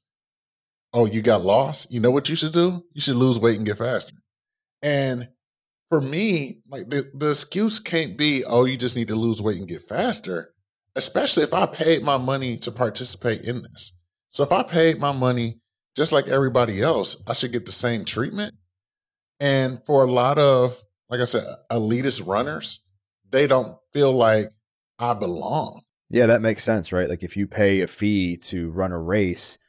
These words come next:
Speaker 2: you should be entitled to all the same stuff that everybody else gets. And if you should be able to get some sort of medal for finishing the race or whatever they give out for people who finish the five K, just like everybody else. Now, it's, like,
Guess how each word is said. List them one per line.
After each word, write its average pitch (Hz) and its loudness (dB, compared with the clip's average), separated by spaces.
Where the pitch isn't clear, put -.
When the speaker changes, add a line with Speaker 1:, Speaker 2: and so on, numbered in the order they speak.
Speaker 2:
you 92 -4
should 92 -6
be 98 0
entitled 90 0
to 90 -4
all 95 2
the 92 -4
same 92 -4
stuff 92 -2
that 85 -4
everybody 85 -2
else 113 -2
gets. 73 -8
And 85 -8
if 78 -10
you 92 -10
should 90 -10
be 92 -4
able 87 -4
to 87 -4
get 87 -2
some 98 -4
sort 95 -2
of 85 -4
medal 101 0
for 98 -6
finishing 95 -2
the 90 -6
race 95 0
or 95 -6
whatever 92 -2
they 87 -4
give 85 -4
out 87 0
for 90 -10
people 92 -8
who 92 -4
finish 90 -8
the 82 -10
five 85 -2
K, 98 0
just 82 -8
like 90 -8
everybody 85 -2
else. 92 0
Now, 95 -4
it's, 85 -8
like, 90 -8